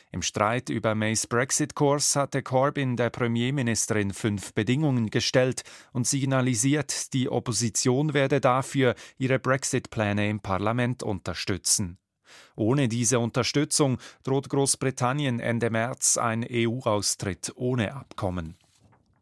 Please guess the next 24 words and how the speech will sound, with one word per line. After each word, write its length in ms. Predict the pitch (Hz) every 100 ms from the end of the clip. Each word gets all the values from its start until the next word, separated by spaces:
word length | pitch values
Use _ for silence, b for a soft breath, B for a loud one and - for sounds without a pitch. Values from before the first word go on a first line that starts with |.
| _ _ _ _ _ _ _ _ _ _ -
Im 180 | 147 160
Karibikstaat 920 | 151 147 170 160 147 - 139 131 -
Haiti 600 | 117 127 139 - 113 95
ist 280 | 90 82 -
es 220 | 87 -
erneut 460 | - 113 117 135 -
zu 240 | - 135
Protesten 640 | - 123 123 139 - 123
gegen 260 | 107 107 113
die 140 | 110
Regierung 500 | 113 113 135 151 135
gekommen, 500 | 117 117 120 113 110 95 B B
den 140 | 120 123
vierten 540 | - 135 135 120 95
Tag 340 | - 90 82 -
in 200 | 110 104
Folge. 540 | - 117 123 113 85 - B B B B
Laut 360 | 101 90 - -
der 280 | 104 90 87
haitianischen 720 | 98 98 113 107 123 - 117
Nachrichtenagentur 1120 | 110 131 147 117 - 117 113 113 107 117 107
H 160 | 113 110
P 180 | - 123
N 280 | 123 143